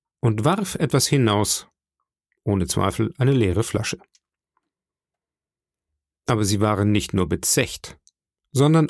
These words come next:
offenbar auch in einem wütenden Streit begriffen. Es hagelte Flüche. Und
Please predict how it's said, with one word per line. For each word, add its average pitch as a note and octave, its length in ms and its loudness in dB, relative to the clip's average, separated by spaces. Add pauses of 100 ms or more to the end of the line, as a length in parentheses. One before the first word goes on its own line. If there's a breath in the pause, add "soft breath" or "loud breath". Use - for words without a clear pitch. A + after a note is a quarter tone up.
offenbar G#2+ 640 0
auch A#2 240 2
in C#3+ 180 2
einem D#3 300 2
wütenden G#2 460 2
Streit F#2+ 400 -2
begriffen. - 460 -4 (720)
Es - 400 -2
hagelte E3 580 4
Flüche. G#2 560 0 (480)
Und D3 400 2